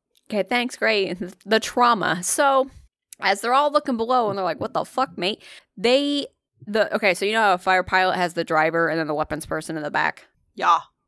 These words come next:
Speaker 1: Okay. So the weapons person in the back seat of Fravors' jet goes,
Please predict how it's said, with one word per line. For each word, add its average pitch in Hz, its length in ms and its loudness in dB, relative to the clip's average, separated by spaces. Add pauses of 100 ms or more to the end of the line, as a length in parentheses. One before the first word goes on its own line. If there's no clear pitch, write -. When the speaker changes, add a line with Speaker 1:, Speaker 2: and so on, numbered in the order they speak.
(160)
Speaker 1:
Okay. - 140 -6 (460)
So 190 100 -6
the 190 80 2
weapons 254 320 0
person 180 400 -2
in 170 80 -8
the 170 80 -8
back 160 240 0
seat 160 360 -10
of 156 240 -2
Fravors' 165 600 -2
jet 160 340 0
goes, 160 340 0